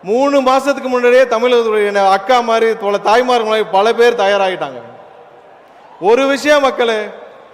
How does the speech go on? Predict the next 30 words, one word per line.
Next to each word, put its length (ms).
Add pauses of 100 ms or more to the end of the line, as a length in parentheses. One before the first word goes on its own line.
(240)
நீங்கள் 380
யாருக்கு 560
வாக்களிக்க 560
போகிறீர்கள் 480
என்பது 280
உங்களை 360
தவிர 280
வேறு 200
யாருக்கும் 500
தெரியாது. 480 (1200)
ஏழை 380
மக்களை 360
மிரட்டி 280
ஐந்நூறு, 500
ஆயிரத்திற்கு 640
வாங்க 340
முடியும் 260
என்று 240
நினைப்பவர்கள் 460
யாராலும் 600
இனிமேல் 280
அதை 180
செய்ய 300
முடியாது. 480 (1120)
தமிழக 420
வெற்றி 300
கழகம் 360
ஒரு 180
கட்சி 320
மட்டுமல்ல, 640